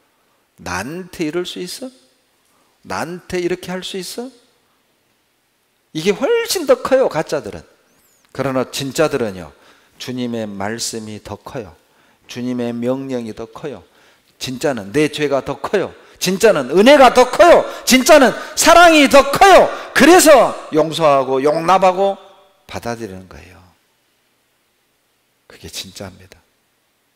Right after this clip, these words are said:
누가복음 십 장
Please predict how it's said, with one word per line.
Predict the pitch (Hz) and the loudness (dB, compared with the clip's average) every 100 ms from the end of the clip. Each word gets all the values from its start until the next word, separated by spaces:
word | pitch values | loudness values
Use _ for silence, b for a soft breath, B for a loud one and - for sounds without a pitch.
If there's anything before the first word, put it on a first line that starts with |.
| _ _ _ _ _ _ _ _ _ _ _ _ _ _ _ _ _ _ _ _ _ _ _ - | _ _ _ _ _ _ _ _ _ _ _ _ _ _ _ _ _ _ _ _ _ _ _ -12
누가복음 | 113 120 110 107 107 | -6 -4 -4 -8 -10
십 | - - | -14 -12
장 | 113 107 107 | -8 -8 -8